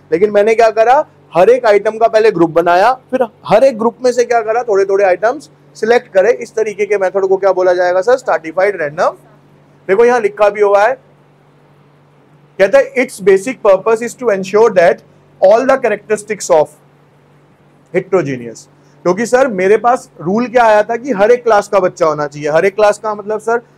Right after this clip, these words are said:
data क्या हो गया मेरा, heterogeneous हो गया अलग अलग।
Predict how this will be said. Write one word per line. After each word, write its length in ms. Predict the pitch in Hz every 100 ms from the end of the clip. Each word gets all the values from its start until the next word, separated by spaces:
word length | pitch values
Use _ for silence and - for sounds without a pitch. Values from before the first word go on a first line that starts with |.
| _
data 280 | 156 165 196
क्या 160 | 208 220
हो 100 | 214
गया 120 | 208 202
मेरा, 160 | 196
heterogeneous 580 | 160 151 175 185 196 202
हो 80 | 202
गया 140 | 214
अलग 240 | 214 208 214
अलग। 240 | 220 233